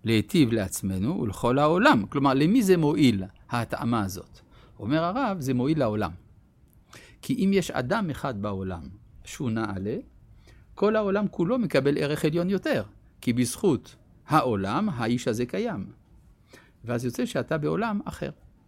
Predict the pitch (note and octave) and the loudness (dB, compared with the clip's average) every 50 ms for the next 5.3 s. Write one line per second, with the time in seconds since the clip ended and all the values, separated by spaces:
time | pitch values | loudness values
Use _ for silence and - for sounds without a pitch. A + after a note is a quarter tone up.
0 | _ _ - _ _ - G#2+ A#2 C#3+ F#3 F3+ D3+ B2 - C3 A#2+ A#2+ - - - | _ _ -20 _ _ -8 -4 -2 -2 -2 -2 -4 -4 -4 -4 -4 -4 -6 -12 -18
1 | - - - _ _ _ _ _ _ - _ _ _ _ _ _ - - - - | -18 -20 -20 _ _ _ _ _ _ -20 _ _ _ _ _ _ -20 -20 -20 -20
2 | _ _ _ - - - - - - E3+ F#3 - - - C3+ B2 A#2 A#2+ B2 B2+ | _ _ _ -8 -8 -8 -6 -4 -2 -2 -2 -2 -2 -2 -2 -2 -2 -4 -4 -6
3 | B2+ D3+ F#3 F3+ E3 D3 - - - E3 F3 F3 D#3+ F3 G#3+ - - - - - | -4 -2 -2 -2 -4 -4 -6 -6 -6 -6 -4 -4 -4 -6 -8 -12 -16 -20 -20 -20
4 | - _ _ _ - - - _ _ _ _ _ - - - D3+ D#3 F#3 F3 D#3 | -20 _ _ _ -20 -20 -20 _ _ _ _ _ -16 -6 -2 0 0 2 2 0
5 | C#3+ - F3+ F3+ F#3 G3 | 0 -2 -4 -4 -4 -4